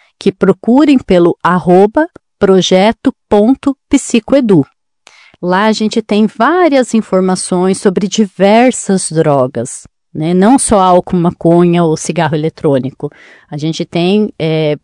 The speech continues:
várias curiosidades e é onde também a gente faz a divulgação das nossas ações. Então, quando a gente vai para as escolas, quando a gente vai para,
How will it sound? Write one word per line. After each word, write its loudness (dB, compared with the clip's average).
várias 0
curiosidades 0
e 2
é 4
onde 2
também 0
a -4
gente -2
faz -2
a 0
divulgação -2
das 2
nossas 0
ações. -2
Então, -6
quando -4
a 0
gente -4
vai 0
para -6
as -8
escolas, 2
quando -8
a -2
gente -8
vai 0
para, -4